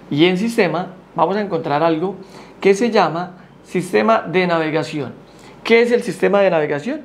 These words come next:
Bueno, es algo muy sencillo. Son estos botones que nos aparecen en la parte de abajo del celular y que la verdad, hay que decirlo, nos quitan casi un centímetro de pantalla. La verdad es una locura, es algo que a mí en lo personal no me gusta.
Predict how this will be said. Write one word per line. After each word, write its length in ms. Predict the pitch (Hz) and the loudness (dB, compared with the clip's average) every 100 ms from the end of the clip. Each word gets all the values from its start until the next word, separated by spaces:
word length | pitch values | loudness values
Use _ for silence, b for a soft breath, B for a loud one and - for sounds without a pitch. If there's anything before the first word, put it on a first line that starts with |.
| - | -2
Bueno, 260 | 190 233 | 2 2
es 80 | 156 | 0
algo 180 | 196 202 | -4 -4
muy 200 | 202 202 | -2 -2
sencillo. 420 | 202 190 202 143 - B B B | -4 -4 -6 -6 -12 B B B
Son 280 | - 233 233 | -4 2 4
estos 260 | 240 247 214 | 4 2 0
botones 420 | 165 175 196 185 | 2 0 -2 -2
que 100 | 170 | -4
nos 120 | 151 | -2
aparecen 520 | 147 147 151 180 180 - | -2 -2 -2 -4 -6 -4
en 140 | 156 | -2
la 140 | 143 | 0
parte 280 | 151 160 165 | 0 -2 -2
de 60 | 165 | -2
abajo 300 | 147 143 151 | 0 0 -2
del 140 | 160 | -2
celular 460 | 165 202 202 190 - B B B B B | 0 2 2 2 -2 B B B B B
y 100 | 202 | 2
que 120 | 180 | 4
la 100 | 196 | 4
verdad, 320 | 180 190 247 247 | 4 2 2 0
hay 100 | 165 | -2
que 100 | 190 | 0
decirlo, 480 | 202 196 175 151 208 B B B - | 0 -2 -2 -4 -6 B B B -4
nos 240 | 170 165 | 0 0
quitan 300 | - 196 208 | -2 -2 -2
casi 400 | 208 202 202 208 | 0 -2 -2 -6
un 160 | - 196 | -4 -4
centímetro 800 | 196 190 185 214 202 196 233 233 - - | -2 -4 -2 0 0 0 -2 -6 -8 -2
de 160 | 160 | 0
pantalla. 680 | 160 139 131 208 214 160 - - | 2 0 0 2 2 0 -8 -6
La 120 | - | -2
verdad 220 | - 226 214 | 0 2 0
es 60 | |
una 160 | 208 208 | -2 -2
locura, 460 | 170 - 202 190 | -4 -2 -2 0
es 100 | 185 | -2
algo 200 | 185 175 | -2 -2
que 80 | 170 | -2
a 40 | 151 | -4
mí 240 | 160 175 | -4 -4
en 140 | - 175 | -2 0
lo 60 | |
personal 380 | 156 151 147 160 | 0 0 -2 -2
no 80 | 156 | -2
me 80 | 170 | 0
gusta. 420 | 170 156 180 180 | 0 -2 -6 -10